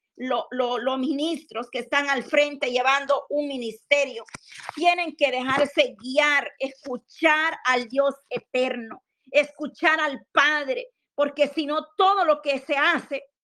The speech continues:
es en vano. Y aunque dice que vaya tarde a dormir o a reposar,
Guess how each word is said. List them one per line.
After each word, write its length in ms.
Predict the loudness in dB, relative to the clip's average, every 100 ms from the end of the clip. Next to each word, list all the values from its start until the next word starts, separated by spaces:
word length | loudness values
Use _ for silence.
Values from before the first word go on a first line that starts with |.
| _ -8
es 180 | -4 0
en 220 | -2 2
vano. 460 | 4 4 0 -8 -8
Y 120 | -6
aunque 280 | -4 -2 -4
dice 300 | -2 -4 -4
que 100 | -2
vaya 380 | -2 0 -2 0
tarde 400 | 2 2 2 0
a 100 | 0
dormir 440 | 0 -4 -6 -2
o 60 | 0
a 60 |
reposar, 600 | -2 -4 -10 -6 -2 -2